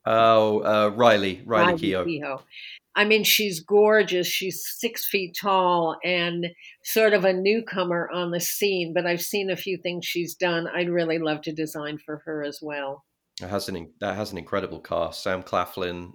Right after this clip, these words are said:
Speaker 1: Riley Keough, uh, Suki Waterhouse. It could be a really exciting one. I love what, uh, Reese Witherspoon is doing,
Speaker 2: Me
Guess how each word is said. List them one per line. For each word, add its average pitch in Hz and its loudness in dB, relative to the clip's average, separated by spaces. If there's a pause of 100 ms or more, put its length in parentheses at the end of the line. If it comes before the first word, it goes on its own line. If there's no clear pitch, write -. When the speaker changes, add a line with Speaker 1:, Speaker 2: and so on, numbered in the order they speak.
Speaker 1:
Riley 87 -4
Keough, 90 -6 (580)
uh, 82 -2
Suki 101 -6
Waterhouse. 92 -4 (100)
It 104 -18
could 117 -2
be 95 0
a 90 0
really 98 -2
exciting 92 -4
one. 90 -4
I 87 -2
love 95 0
what, 85 -4
uh, 82 2
Reese 85 -8
Witherspoon 85 -6
is 82 -10
doing, 90 0
Speaker 2:
Me 214 0